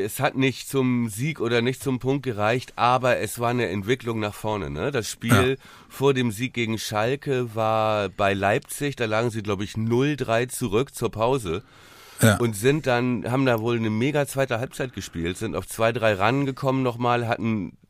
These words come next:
Speaker 1: Riesenchance noch zum drei drei zu kommen und haben da
Speaker 2: Ja.
Speaker 1: ganz viel Kraft rausgezogen.
Speaker 2: Ja.
Speaker 1: So. Und ja, aber wie gesagt, spielen ein, ja, ich glaube, Freitagabend zu Hause gegen die ist das, die sind eklig zu spielen.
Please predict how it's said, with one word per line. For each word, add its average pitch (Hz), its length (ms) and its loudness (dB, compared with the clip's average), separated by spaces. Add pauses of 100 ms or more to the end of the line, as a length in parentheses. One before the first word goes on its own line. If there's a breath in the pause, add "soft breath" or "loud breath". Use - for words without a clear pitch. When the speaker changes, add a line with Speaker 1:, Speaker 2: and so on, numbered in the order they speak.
(440)
Speaker 1:
Riesenchance 156 880 0
noch 120 200 2
zum 131 180 0
drei 110 180 4
drei 101 220 2
zu 117 160 -10
kommen 87 300 -4 (220 loud breath)
und 107 180 -2
haben 147 160 2
da 139 80 4
Speaker 2:
Ja. 117 60 6
Speaker 1:
ganz 156 240 4
viel 151 140 0
Kraft - 340 -4
rausgezogen. 80 720 -4 (600 soft breath)
Speaker 2:
Ja. 113 200 6 (220)
Speaker 1:
So. 95 240 0 (240 soft breath)
Und 127 280 0 (100)
ja, 131 220 0
aber 107 240 0
wie 143 100 0
gesagt, 143 400 -6
spielen 170 760 -2 (100)
ein, 131 520 2 (1200 soft breath)
ja, 110 440 -2
ich - 140 -12
glaube, 123 340 4
Freitagabend 139 840 2
zu 123 220 -2
Hause 135 360 0
gegen 127 400 -4
die 143 500 -6
ist - 320 -6
das, - 260 -2
die 131 140 0
sind 135 260 2
eklig 120 300 0
zu - 100 -6
spielen. 60 360 -8